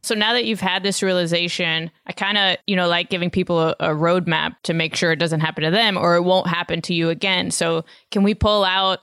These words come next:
a few strategies that you've learned from all this to make sure that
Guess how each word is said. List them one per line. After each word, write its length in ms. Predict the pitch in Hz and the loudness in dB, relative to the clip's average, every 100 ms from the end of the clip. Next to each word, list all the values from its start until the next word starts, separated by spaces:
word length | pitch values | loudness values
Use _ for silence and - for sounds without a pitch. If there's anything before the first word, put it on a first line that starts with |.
| _ | _
a 60 | - | -6
few 240 | - 202 | -2 0
strategies 960 | 190 - 180 170 185 180 170 - - - - - | 0 0 0 0 -2 -2 -2 -4 -6 -12 -14 -4
that 160 | 180 | -2
you've 320 | 143 185 160 - _ | 0 0 -2 -8 _
learned 440 | 175 190 208 233 214 | -2 2 2 2 2
from 180 | 190 | 2
all 180 | 175 170 | 2 2
this 460 | 160 160 160 - - _ _ _ - | 2 0 -2 -6 -14 _ _ _ -4
to 80 | 190 | 0
make 200 | 175 - | 0 -2
sure 440 | - 208 220 190 | 0 2 2 2
that 220 | 160 151 | 0 -2